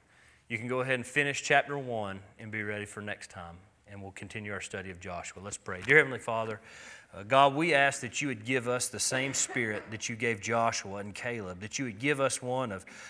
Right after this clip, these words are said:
uh, strength and courage, that we would do like Joshua,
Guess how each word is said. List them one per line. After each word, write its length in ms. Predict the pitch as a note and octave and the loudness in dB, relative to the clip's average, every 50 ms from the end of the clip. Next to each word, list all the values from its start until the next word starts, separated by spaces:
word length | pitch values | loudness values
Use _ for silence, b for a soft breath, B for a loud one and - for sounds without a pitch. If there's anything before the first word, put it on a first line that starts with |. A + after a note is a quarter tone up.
| B B | B B
uh, 100 | - F#2+ | -4 0
strength 580 | - - - - - D3+ D#3 D3+ B2 - - - | 4 4 4 6 8 8 8 8 6 4 -4 -10
and 160 | G#2 G2 F#2 | -10 -8 -6
courage, 500 | - - C3+ C3+ C3+ A#2+ G#2 F#2+ F#2 F#2 | -4 0 2 4 4 4 2 0 -4 -6
that 140 | G#2 A#2+ - | -8 -8 -6
we 120 | B2 B2+ | -4 -6
would 240 | A#2+ A2 G#2+ G2 F#2 - B B B B B B B B B B B B B _ _ _ _ _ _ _ _ _ - A#2+ | -4 -4 -6 -6 -8 -12 B B B B B B B B B B B B B _ _ _ _ _ _ _ _ _ -8 -4
do 140 | C#3+ D3+ | -2 2
like 240 | D#3+ D#3 D3 C3 A#2 | 4 4 4 4 2
Joshua, 640 | G#2 A#2 A#2 A2+ A2 G#2 - - F#2+ F2+ F2+ F2 F2 | -2 0 2 2 2 2 0 -6 -6 -8 -10 -10 -10